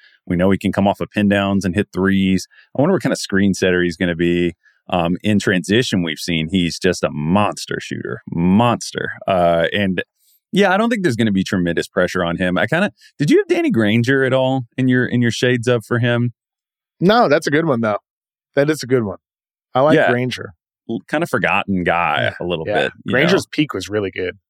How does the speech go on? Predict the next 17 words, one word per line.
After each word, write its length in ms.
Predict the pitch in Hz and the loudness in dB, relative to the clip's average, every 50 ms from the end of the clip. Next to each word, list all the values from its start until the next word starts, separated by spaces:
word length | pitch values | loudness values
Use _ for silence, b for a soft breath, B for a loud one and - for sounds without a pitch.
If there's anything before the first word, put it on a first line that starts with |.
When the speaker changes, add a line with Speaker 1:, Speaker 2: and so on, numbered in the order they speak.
| _ _ _ _ _ _ _ | _ _ _ _ _ _ _
Speaker 1:
It 80 | - 120 | -2 0
Speaker 2:
Who 60 | 113 | 2
did 100 | - 208 | 4 4
I 120 | - - 214 | 4 4 4
have 160 | 185 180 180 | 2 2 0
Speaker 1:
was. 180 | 151 135 - - | 0 -4 -10 -14
Speaker 2:
Granger 400 | 120 110 127 143 151 147 127 143 | -8 -4 -2 0 0 0 0 -2
compared 460 | - - 120 101 - - 127 123 120 | -2 -4 -10 -12 -4 -2 0 0 0
to 160 | - - 135 117 | 0 0 0 0
in 80 | 104 | 0
a 80 | 98 95 | -2 -4
recent 500 | 92 95 104 107 - - - 95 92 - | -6 -6 -6 -6 -6 -6 -8 -10 -12 -10
draft? 460 | - - 95 95 95 95 95 - - 98 | -10 -8 -8 -6 -6 -6 -8 -6 -4 -4
I 100 | 101 - | 0 0
had 200 | 123 135 139 131 | 2 0 0 -2
Granger 540 | - 120 110 117 123 123 110 113 110 110 104 | -2 -2 -2 -2 -2 -2 -2 -2 0 0 0
as, 340 | 101 98 95 - - - | -2 -4 -6 -8 -10 -10